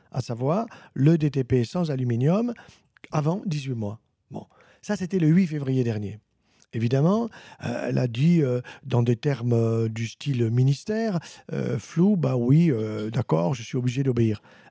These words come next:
Elle n'a strictement rien fait. Sauf que les Français l'ont rejetée massivement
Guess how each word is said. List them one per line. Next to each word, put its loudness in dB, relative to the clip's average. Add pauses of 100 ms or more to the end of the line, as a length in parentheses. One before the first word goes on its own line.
Elle 0
n'a 0
strictement -2
rien 2
fait. -6 (560)
Sauf -2
que 2 (360)
les 2
Français 0
l'ont 0
rejetée 2
massivement 0